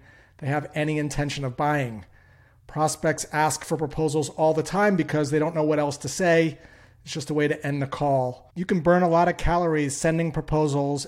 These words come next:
and following up. So instead of sending a proposal, what I want you to do is use what I call a fast forward label. We're gonna project forward in time to when the prospect receives the proposal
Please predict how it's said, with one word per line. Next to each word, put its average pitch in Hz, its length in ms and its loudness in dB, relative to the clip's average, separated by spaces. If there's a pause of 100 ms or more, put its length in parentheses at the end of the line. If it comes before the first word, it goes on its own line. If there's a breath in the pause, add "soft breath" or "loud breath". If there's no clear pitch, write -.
and 139 280 -4
following 151 400 0
up. - 460 -6 (180 soft breath)
So 151 360 -4
instead 156 400 0
of 196 100 0
sending 175 340 0
a 165 40 -2
proposal, 147 840 -2 (200)
what 143 120 -8
I 147 60 -6
want 165 180 -4
you 165 60 -6
to 156 80 -2
do 156 400 2
is 139 180 -6
use 156 320 -4 (100)
what 147 120 -6
I 147 80 -4
call 151 260 -2
a 131 100 -6
fast 156 680 -2
forward 147 680 -2
label. 147 500 -4 (600 soft breath)
We're 160 100 -2
gonna 160 160 0
project 160 480 0
forward 180 480 4
in 160 140 0
time 143 540 -2 (480 soft breath)
to - 100 -8
when 147 160 -6
the 147 40 -4
prospect 156 640 -2
receives 156 480 0
the 165 80 2
proposal 131 720 -2